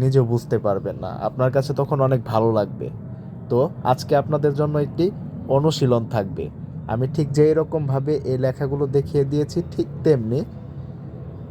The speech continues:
আজকে আপনাদের কিছু বাড়ির কাজ দিব। হ্যাঁ, এটা অবশ্যই আপনারা আমাকে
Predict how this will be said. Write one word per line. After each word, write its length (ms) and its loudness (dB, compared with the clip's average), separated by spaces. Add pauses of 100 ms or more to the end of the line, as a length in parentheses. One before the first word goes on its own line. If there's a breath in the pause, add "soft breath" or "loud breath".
আজকে 260 2
আপনাদের 380 2
কিছু 140 -4 (100)
বাড়ির 320 4
কাজ 100 4 (120)
দিব। 140 0 (280)
হ্যাঁ, 180 2 (120)
এটা 140 0 (100)
অবশ্যই 380 0
আপনারা 280 2
আমাকে 180 -2